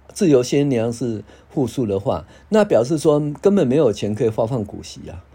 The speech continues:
那如果要发股息怎么办呢？就是要去跟银行借钱，哦，那就是要跟股东现金增资，哦，否则就没办法发股息。那另外一件事呢，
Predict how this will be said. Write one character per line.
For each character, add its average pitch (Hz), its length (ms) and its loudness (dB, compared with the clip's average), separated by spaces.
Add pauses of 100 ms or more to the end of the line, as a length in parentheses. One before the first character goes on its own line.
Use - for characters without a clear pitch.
(240)
那 220 280 6
如 190 140 0
果 196 100 6
要 196 120 6
发 196 180 0
股 147 180 -6
息 107 160 -14
怎 104 140 -12
么 98 100 -8
办 117 280 0
呢？ 107 260 -4 (480)
就 170 320 4
是 135 380 -2
要 131 340 4
去 120 380 -6
跟 123 240 -2
银 110 200 -6
行 95 220 -10
借 101 220 -6
钱， 85 340 -14 (640)
哦， 92 240 -4 (300)
那 104 420 -4
就 113 340 0
是 107 580 -8
要 113 280 2
跟 107 260 -4
股 87 220 -12
东 101 340 0 (140)
现 98 240 -4
金 98 160 -6
增 92 220 -6
资， 90 260 -8 (400)
哦， 107 180 2
否 101 200 0
则 113 120 -2
就 110 140 0
没 101 160 0
办 101 180 0
法 98 120 -4
发 101 60 2
股 98 180 -12
息。 - 160 -16 (1600)
那 107 220 0
另 202 220 4
外 165 160 6
一 - 20 -4
件 135 220 -2
事 120 220 -4
呢， 101 300 -4